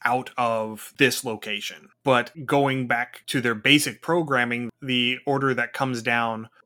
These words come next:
from the Pentadrone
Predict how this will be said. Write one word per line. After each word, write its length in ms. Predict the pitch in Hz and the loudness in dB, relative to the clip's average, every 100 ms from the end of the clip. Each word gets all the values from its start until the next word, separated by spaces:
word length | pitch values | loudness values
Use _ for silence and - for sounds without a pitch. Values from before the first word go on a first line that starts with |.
| - | -12
from 680 | - - 143 131 131 131 - | -6 2 4 4 0 -6 -10
the 440 | 131 120 113 117 - _ | -6 -4 -4 -6 -10 _
Pentadrone 840 | - 180 151 120 120 113 110 110 | -2 0 -2 -2 0 -2 -6 -10